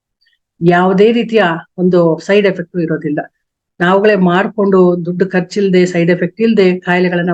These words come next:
ವಾಸಿ ಮಾಡ್ಕೊಳ್ಬಹುದು. ಆಸ್ಪತ್ರೆಗೆ ಹೋಗೋಕ್ಕಿಂತ ಮುಂಚೆ ಇದನ್ನ ಮಾಡ್ಕೊಳ್ಬಹುದು. ಅಥವಾ ಆಸ್ಪತ್ರೆಗೆ ಹೋಗಿ, ಆ, ಔಷಧಿಗಳನ್ನ ತಗೊಳ್ತಾ ಇರ್ತಕ್ಕಂಥ ಸಂದರ್ಭದಲ್ಲೂ ಸಹ ಇದನ್ನ ಮಾಡ್ಕೊಂಡಾಗ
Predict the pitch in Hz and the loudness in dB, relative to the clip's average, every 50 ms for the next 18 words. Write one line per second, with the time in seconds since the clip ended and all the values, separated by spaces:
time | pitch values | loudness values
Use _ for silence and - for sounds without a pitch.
0 | 160 156 151 165 190 190 - 202 185 165 170 170 - 185 180 175 165 160 190 180 | -4 -4 -4 -4 -4 -4 -4 -2 -2 -2 -2 -2 -2 -4 -4 -4 -4 -4 -2 0
1 | 175 190 180 170 170 - - - - - - _ - 170 180 180 180 - - 208 | 2 2 2 0 -2 -8 -16 -20 -20 -20 -18 _ -4 -2 -2 -2 -4 -2 -4 -4
2 | - - - 196 208 196 202 196 185 175 175 175 190 196 190 208 190 185 185 _ | -4 -2 -2 -2 0 2 2 0 0 0 0 2 2 2 2 0 0 0 -2 _
3 | _ _ - 190 208 202 208 208 185 185 175 170 202 247 285 285 277 285 233 190 | _ _ -4 -2 -2 0 0 -2 0 0 0 2 4 4 4 4 2 2 0 0
4 | 185 180 180 180 180 175 175 170 165 165 180 202 214 - - 185 175 175 180 180 | 0 2 0 0 0 0 0 0 0 0 0 -2 -4 -2 -4 -2 -2 0 -2 0
5 | 180 175 175 175 156 151 165 175 180 - - 196 190 - 196 185 175 185 175 165 | -2 -2 -2 -2 -2 -2 -2 -4 -4 -6 -8 -8 -6 -2 -2 0 0 0 0 2
6 | 185 185 190 196 190 214 202 175 180 - - - - - _ - - 190 180 180 | 2 2 2 2 2 2 0 0 0 -4 -18 -20 -20 -20 _ -8 -4 -2 0 0
7 | 175 170 170 165 160 170 180 214 202 - 254 240 226 247 240 226 214 214 208 202 | 0 0 0 0 2 2 2 0 0 0 -2 -2 -2 0 0 0 0 0 0 -2
8 | 196 - 180 175 196 208 208 - 214 202 202 196 - 208 196 - 190 180 185 - | -2 0 0 2 2 0 0 -2 -2 -2 -2 -2 -4 -8 -8 -8 -8 -8 -8 -10
9 | - - 175 170 185 202 247 240 240 233 226 240 240 240 233 233 233 208 208 214 | -8 -2 0 2 2 2 2 0 0 -2 0 0 0 0 0 -2 -4 -4 -2 -4
10 | 208 190 196 196 185 180 175 180 190 208 - - 190 185 180 180 180 | -2 -2 -2 -2 -2 0 0 0 -2 -4 -4 -2 -2 0 0 0 0